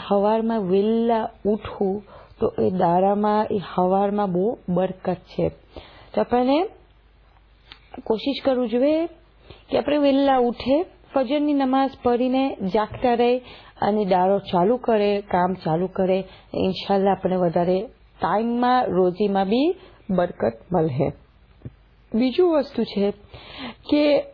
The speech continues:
માફી માંગવાથી, અલ્લાહ તાલાથી માફી માંગવાથી અને ગુનાહોથી દૂર રહેવાથી રોજી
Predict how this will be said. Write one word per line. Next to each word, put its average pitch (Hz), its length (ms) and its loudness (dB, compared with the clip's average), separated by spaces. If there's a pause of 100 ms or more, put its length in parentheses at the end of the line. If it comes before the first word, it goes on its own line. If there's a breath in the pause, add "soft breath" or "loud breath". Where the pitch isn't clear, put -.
(120)
માફી 214 1080 0
માંગવાથી, 202 720 0
અલ્લાહ 302 480 2 (100)
તાલાથી 269 520 0
માફી 208 520 0
માંગવાથી 190 800 0 (560 loud breath)
અને 220 240 0
ગુનાહોથી 262 880 0
દૂર 247 520 2
રહેવાથી 190 640 0 (400 loud breath)
રોજી 196 800 2